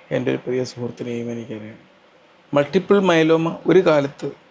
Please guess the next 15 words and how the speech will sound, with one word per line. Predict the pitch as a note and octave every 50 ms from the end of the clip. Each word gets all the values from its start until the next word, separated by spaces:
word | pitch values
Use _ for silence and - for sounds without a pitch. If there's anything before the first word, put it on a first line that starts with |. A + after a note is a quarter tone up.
| _ _ _ _ _ _ _ _ -
അതുകൊണ്ടുണ്ടാകുന്ന | - C#3+ D#3 D3+ E3+ E3+ E3 E3 D#3 D3 C#3+ D3 D3 D3 C#3+ C#3+
മരണനിരക്ക് | C#3 C#3 C#3+ D3 D3+ D3+ D3 D3 - C#3+ C3
വളരെ | C3 C#3 D3+ E3 E3+ E3 D3+
കൂടുതലായിരുന്നെങ്കിലും, | C#3 C#3 D3 D3 C#3 B2+ B2+ B2+ B2+ C3 B2 B2 B2 A#2+ A#2+ A#2+ A#2+ - _ _ _ _ _ _ - _ _ _ _
ഇന്ന് | C#3+ C#3 C3+ C3 C3
മോഡേൺ | C3 C3 C3+ C3+ C3+ C3+ -
ചികിത്സാ | - C3+ C#3 C3+ - - C#3+ C#3 C#3+ C3
രീതികളൊക്കെ | C3+ C3+ C3+ B2+ C3+ C3 C3 - B2+ B2
വന്നതിന് | B2+ B2+ C3 B2+ C3+ C3+ C3 - - C3
ശേഷം | B2+ B2 - - B2+ A#2 - - _ _ _ _ _ -
മൾട്ടിപ്പിൾ | B2+ B2 - - C3+ - C#3+ C3 C3 B2+
മയലോമ | B2 B2 B2+ B2+ B2 B2 A#2+ A#2+ _ _ _ _ _ _ _ _ _ _ _ _ _ _ -
ഒരുപാട് | D#3+ E3 E3+ F#3+ G#3 G#3+ A3 A3+ G#3+ G#3+ G#3+ - - _ _ _ _ _ _ _ _ _ D3 C#3 C#3+
വർഷങ്ങൾ | C#3+ C#3+ - - - - - F#3+ F3 D#3+ C3 A2+ A#2 - _ _ _ - C3+ C3+
ജീവിക്കാനുള്ള | C#3+ C#3+ C#3 C#3+ D3 - D#3+ D#3+ - C#3 C#3+ C#3 B2+